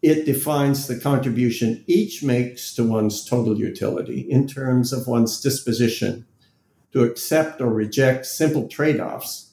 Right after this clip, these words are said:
from which numerical values can, in principle, be abstracted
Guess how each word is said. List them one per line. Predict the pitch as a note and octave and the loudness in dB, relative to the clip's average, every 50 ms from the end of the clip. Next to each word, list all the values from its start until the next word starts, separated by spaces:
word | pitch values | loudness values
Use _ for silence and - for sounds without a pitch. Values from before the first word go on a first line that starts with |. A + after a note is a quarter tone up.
| _ _ _ _ _ _ | _ _ _ _ _ _
from | - D3 C#3 C3 B2+ | -4 -2 0 2 2
which | C3 B2 B2 - - C3+ | 2 2 -2 -4 -2 0
numerical | B2 A#2+ A#2+ B2+ C#3+ D3+ D3+ D3 C#3+ - - B2+ A#2 A#2 A#2 | 2 2 2 2 2 2 0 0 -2 -2 -2 0 0 0 2
values | B2+ A#2+ A2+ A2 G#2+ G#2+ G#2 G#2 - - - | 2 0 2 2 0 0 0 -2 -4 -8 -4
can, | - G3+ G3 C#3 B2+ B2 C3+ D3 C#3 | 0 0 2 2 2 0 0 -2 -2
in | B2+ A#2 B2 B2 | -2 -2 -2 0
principle, | - A#2+ A2+ A2+ - - - - - - - - | 2 2 2 2 0 -4 -8 -12 -12 -12 -8 -2
be | A#2 A2 G#2 F#2 | 0 2 2 2
abstracted | F2+ F#2 - - - - D3+ D3+ C3 - - - - - - - | 0 -4 -6 -6 -2 0 2 2 2 2 -2 -4 -6 -6 -6 -8